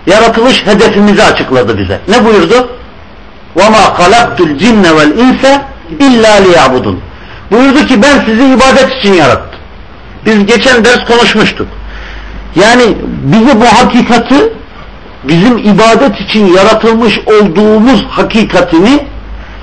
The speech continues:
bize açıklayacak şeylerden birisi Peygamberimiz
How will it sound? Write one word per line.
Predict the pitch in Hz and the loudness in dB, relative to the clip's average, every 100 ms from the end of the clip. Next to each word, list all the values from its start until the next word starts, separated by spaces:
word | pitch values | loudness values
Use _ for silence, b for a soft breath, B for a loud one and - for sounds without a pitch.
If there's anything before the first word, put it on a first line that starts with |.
| B B | B B
bize | 143 202 269 | -2 2 2
açıklayacak | 226 220 247 226 240 240 262 262 | 2 0 0 0 2 2 2 0
şeylerden | 233 214 202 170 175 170 | 2 2 2 2 2 0
birisi | 190 233 208 247 392 - - B B B | 2 2 0 0 -2 -4 -14 B B B
Peygamberimiz | 196 202 233 226 240 254 | 0 2 2 2 2 0